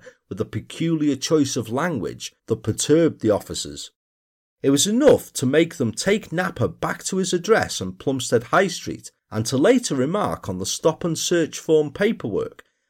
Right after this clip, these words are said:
aside from Napper's basic information, a side note claiming,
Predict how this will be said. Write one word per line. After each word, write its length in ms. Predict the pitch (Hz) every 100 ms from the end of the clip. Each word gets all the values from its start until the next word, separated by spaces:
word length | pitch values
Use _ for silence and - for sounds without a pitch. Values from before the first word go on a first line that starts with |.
| -
aside 420 | - 139 190 170
from 260 | - 151 147
Napper's 380 | 151 - 117
basic 480 | - 135 139 - 120
information, 720 | 147 123 143 165 190 - - - _ -
a 40 |
side 520 | - - 180 196 -
note 320 | 87 80 87 -
claiming, 540 | - 113 107 110 101